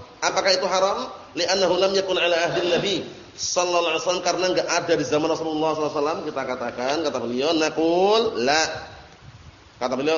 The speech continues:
"La, enggak, enggak haram." "Laisa haraman li'annahu nafi'un," itu bukan perkara yang haram karena bermanfaat.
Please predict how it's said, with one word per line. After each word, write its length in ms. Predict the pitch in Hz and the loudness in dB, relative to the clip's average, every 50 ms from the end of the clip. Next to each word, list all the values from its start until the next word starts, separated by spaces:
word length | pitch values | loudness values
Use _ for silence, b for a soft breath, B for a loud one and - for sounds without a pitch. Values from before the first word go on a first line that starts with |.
| 147 | 4
"La, 240 | 147 160 156 143 - | 4 4 2 2 0
enggak, 400 | 120 131 139 160 147 123 - - | -2 0 2 2 2 2 0 -2
enggak 120 | 117 123 123 | -4 -2 0
haram." 320 | 139 151 147 127 107 92 82 - - - - - - - - B B B B B B | 2 2 2 2 0 -2 -8 -10 -14 -16 -20 -20 -20 -20 -20 B B B B B B
"Laisa 400 | - - 175 220 233 - 202 185 | 0 4 4 4 4 4 0 0
haraman 480 | 156 175 170 170 190 202 190 185 165 151 151 | 2 2 2 4 4 4 2 2 2 2 2
li'annahu 400 | 156 165 160 180 196 190 165 147 | 2 2 2 2 2 2 2 2
nafi'un," 560 | 160 151 147 156 170 170 170 165 156 156 147 135 | 4 4 4 4 2 2 0 0 2 2 2 0
itu 240 | 156 160 - 220 | -2 2 2 2
bukan 240 | 190 151 147 - 160 156 147 | 2 2 0 0 0 0 0
perkara 160 | 147 156 151 | 0 0 -2
yang 80 | 143 135 | 0 0
haram 240 | 139 143 156 160 | 0 0 0 0
karena 160 | 147 165 185 - | 0 -2 -2 0
bermanfaat. 540 | 156 147 160 165 156 160 160 143 131 - | -2 -2 -2 -2 -2 -4 -4 -4 -4 -4